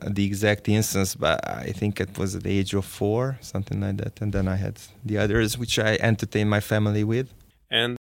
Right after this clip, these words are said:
Speaker 2: hence you are also continuing that in your hobbies, because I know that one of your hobbies is kind of close to kind of that type of activities.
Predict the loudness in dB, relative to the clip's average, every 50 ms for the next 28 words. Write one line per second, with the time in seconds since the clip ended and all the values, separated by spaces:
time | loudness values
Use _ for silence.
0 | -12 -10 -6 -4 -2 -2 -2 -2 -2 0 0 0 0 0 -2 -2 -4 -6 -4 -4
1 | -4 -4 -4 -4 -4 -4 -4 -2 -2 -2 -2 -2 -2 -2 -4 -6 -8 -6 -4 -4
2 | -4 -4 -4 -6 -4 -4 -2 -4 -4 -6 -8 -10 -12 -10 -8 -8 -6 -4 -4 -4
3 | -2 -2 -4 -4 -4 -4 -6 -6 -6 -6 -6 -6 -6 -8 -8 -8 -8 -8 -10 -10
4 | -10 -12 -12 -12 -12 -10 -8 -8 -8 -8 -10 -12 -16 -12 -8 -6 -4 -4 -4 -6
5 | -8 -8 -8 -8 -8 -8 -10 _ -18 -20 -20 -20 -20 -20 _ _ -20 -20 _ _
6 | _ _ -4 -2 -2 0 0 -2 -4 -4 -8 -14 -16 -10 -4 -2 -2 -2 -2 -4
7 | -4 -2 -2 -2 -2 -4 -6 -8 -6 -6 -6 -6 -6 -8 -6 -6 -8 -8 -6 -6
8 | -6 -6 -8 -12 -14